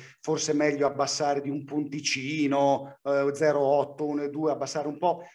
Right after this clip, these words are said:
Poi invece abbiamo visto che, come dire, gli eventi ci hanno portato a abbassare m-, molto di più di quello che si pensava, ma era già nelle intenzioni del retailer abbassare.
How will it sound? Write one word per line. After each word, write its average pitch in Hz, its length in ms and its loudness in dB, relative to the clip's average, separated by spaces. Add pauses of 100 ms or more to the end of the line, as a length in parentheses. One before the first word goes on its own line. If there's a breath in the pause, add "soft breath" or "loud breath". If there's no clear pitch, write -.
(160 loud breath)
Poi 180 160 4
invece 160 280 0
abbiamo 139 280 -2
visto 147 320 -6
che, 123 400 -4 (100)
come 135 180 -6
dire, 127 400 0
gli 156 200 -2
eventi 165 720 2
ci - 140 -8
hanno 123 180 -6
portato 127 480 -4
a 117 60 -6
abbassare 123 480 -4
m-, 127 200 -6 (300)
molto 151 340 2
di 131 140 -8
più 170 220 -6
di 131 100 -12
quello 127 220 -2
che 127 100 -8
si 123 120 -8
pensava, 110 280 -8 (240 loud breath)
ma 156 160 2
era 165 180 4
già 190 200 4
nelle 147 160 2
intenzioni 139 400 -4
del 143 100 -2
retailer 143 320 -4
abbassare. 127 540 -6